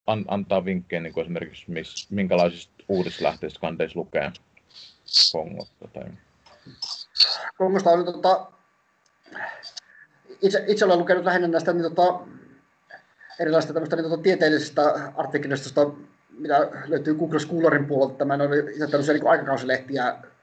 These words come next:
Speaker 2: en ole se-, tai tämmöisiä, niin, lehtiä en ole seurannut ihan hirveän paljon
Speaker 1: Joo.
Speaker 2: Kongon suhteen.
Speaker 1: Mutta
Speaker 2: Tää tosiaankin se, se belgiankielinen ma-, tai tämä ranskankielinen homma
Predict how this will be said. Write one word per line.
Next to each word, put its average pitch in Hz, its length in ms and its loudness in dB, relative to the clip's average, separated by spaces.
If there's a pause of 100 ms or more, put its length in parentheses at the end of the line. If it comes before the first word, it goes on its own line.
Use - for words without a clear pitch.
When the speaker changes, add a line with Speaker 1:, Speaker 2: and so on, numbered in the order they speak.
(560)
Speaker 2:
en 147 100 0
ole 139 60 0
se-, 139 140 0
tai 139 180 0
tämmöisiä, 127 280 2
niin, 127 180 -4
lehtiä 127 220 -4
en 127 60 -2
ole 123 80 -8
seurannut 123 340 -4
ihan 117 180 -6
hirveän 117 280 -6
paljon 110 380 -4 (1080)
Speaker 1:
Joo. 82 240 4
Speaker 2:
Kongon 131 200 2
suhteen. 123 380 -4 (3000)
Speaker 1:
Mutta 135 280 0
Speaker 2:
Tää 143 100 6
tosiaankin 135 300 4
se, 156 140 6 (540)
se - 140 -2
belgiankielinen 156 640 2
ma-, - 200 -4 (580)
tai 147 80 -4
tämä 151 300 4 (400)
ranskankielinen 143 720 0 (280)
homma 135 140 -6